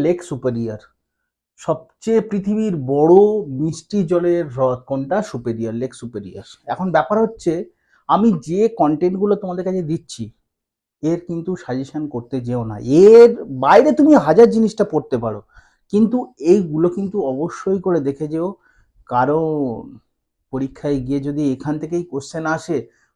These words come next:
ভুল যেন না হয়। বারবার বলছি, ভুল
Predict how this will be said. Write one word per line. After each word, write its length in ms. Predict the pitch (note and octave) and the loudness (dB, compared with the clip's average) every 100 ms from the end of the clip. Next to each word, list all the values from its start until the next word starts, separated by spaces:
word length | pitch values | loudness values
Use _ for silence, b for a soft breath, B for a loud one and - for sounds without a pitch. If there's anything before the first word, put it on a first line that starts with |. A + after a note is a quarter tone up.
| _ | _
ভুল 340 | G#2+ C3+ E3+ D#3+ | -10 -2 0 2
যেন 220 | D#3 D3 | 2 2
না 240 | C3 B2+ | 0 -2
হয়। 260 | A#2 A2+ G#2 G#2+ C3 | -4 -8 -10 -2 2
বারবার 380 | C#3 D3 D#3 D3+ | 4 4 2 2
বলছি, 380 | D3 D3+ - C#3 - | -2 -8 -10 -10 -8
ভুল 340 | C#3 F#3 A3+ | -4 0 2